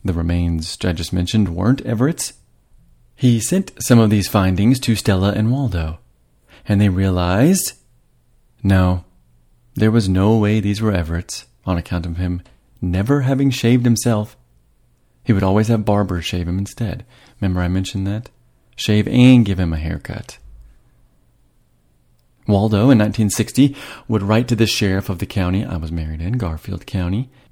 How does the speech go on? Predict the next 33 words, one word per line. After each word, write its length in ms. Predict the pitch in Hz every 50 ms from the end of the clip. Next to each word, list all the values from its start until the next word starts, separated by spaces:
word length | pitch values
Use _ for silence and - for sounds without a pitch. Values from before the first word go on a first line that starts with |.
| _ -
and 400 | - 107 104 101 104 104 101 104
he 320 | - - - - 147 147
would 240 | 139 143 139 135 120
fill 380 | 120 - - 170 170 180 185 160
him 200 | 156 160 147 127
in 260 | 131 160 156 127 101
on 120 | 95 92
his 140 | 92 92 -
thoughts, 520 | - 113 101 82 76 - - - - - - _ _ _ _ _ _ _ _ _ _ _ _
which 380 | - 101 95 92 - - - -
were 280 | 90 87 87 98 117 123
that 320 | 113 110 107 107 104 - - - - - _ _ _ _ _ _ _ _ _ _ _ _ _ _ _ _ _
Everett 500 | - 110 98 101 113 123 139 143 - - - _ _ _ _ _ _ _ _ -
had 180 | - 104 90
fallen 560 | 82 - - - 98 98 98 98 104 107 107
to 140 | 107 - 113
his 180 | 107 110 110 110
death 400 | 110 101 90 85 85 - - - _ _ _ _ _ _ -
on 160 | 98 92 90
accident. 600 | 87 85 82 - - - 87 87 90 - - - _ _ _ _ _ _ _ _ _ _ _ _ _ _ _ _ _ _ _ _
He'd 180 | - 117 110 101
write, 260 | 98 98 98 98 -
quote, 400 | - - 98 87 82 - - - _ _ _ _ _ _ _ _ _ _ _ _ _ -
"Even 280 | 131 151 151 180 151
if 100 | 127 -
he 140 | 113 101 98
only 400 | 101 123 135 127 101 90 82 80 - _ _
broke 300 | - 98 90 101 113 -
an 100 | 101 82
arm 300 | 82 85 95 117 123 107
or 100 | 95 87
a 80 | 85 82
leg, 480 | 82 92 117 123 120 127 131 131 -